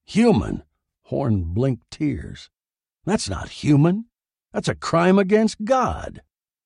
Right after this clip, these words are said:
The doctor went on quickly. "We've examined this child,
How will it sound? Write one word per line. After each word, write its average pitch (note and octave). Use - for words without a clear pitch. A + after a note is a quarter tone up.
The A#2
doctor A#2
went A#2+
on G2
quickly. -
"We've A2
examined G2
this -
child, D#2